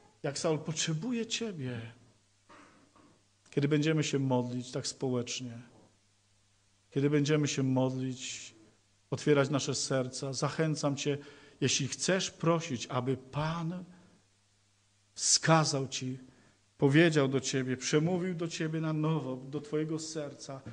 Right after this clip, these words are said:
bo tak bardzo tego potrzebujesz, przyjdź tutaj na środek. Nie bój się. Nie, bądźmy szczerzy, bądźmy otwarci, aby Pan mógł mówić. Będziemy się,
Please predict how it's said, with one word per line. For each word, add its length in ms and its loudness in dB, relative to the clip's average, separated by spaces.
bo 60 -4
tak 200 2
bardzo 380 0
tego 220 0
potrzebujesz, 640 -2
przyjdź 260 -8
tutaj 300 -10
na 120 -6
środek. 580 -10
Nie 160 -2
bój 220 -6
się. 360 -12
Nie, 80 -6
bądźmy 380 0
szczerzy, 540 -2
bądźmy 360 -6
otwarci, 680 -10
aby 220 -6
Pan 440 -8
mógł 220 -6
mówić. 440 -6
Będziemy 400 -6
się, 140 -6